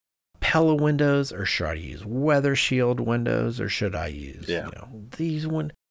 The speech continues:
Speaker 1: we're not gonna get into that.
Speaker 2: Yeah.
Speaker 1: Maybe I'll get into it, but, you know, it's, here's what's interesting. I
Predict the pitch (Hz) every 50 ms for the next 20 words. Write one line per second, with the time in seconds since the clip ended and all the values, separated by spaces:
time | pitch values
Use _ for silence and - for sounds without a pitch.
0 | _ _ _ _ _ 120 127 143 156 170 175 - 147 131 123 107 107 98 95 87
1 | 80 78 - 62 - - 82 80 73 - _ _ _ _ _ - - 107 120 123
2 | 107 104 80 - - 92 107 120 - 85 71 69 71 - - - - 71 - -
3 | - _ - 71 - - - _ _ _ _ _ _ _ _ _ _ _ - 143
4 | 147 139 139 131 - 135 151 165 147 - 127 - - 85 78 - - - - -
5 | - - - _ _ _ _ _ _ _ _ _ _ _ - 113 123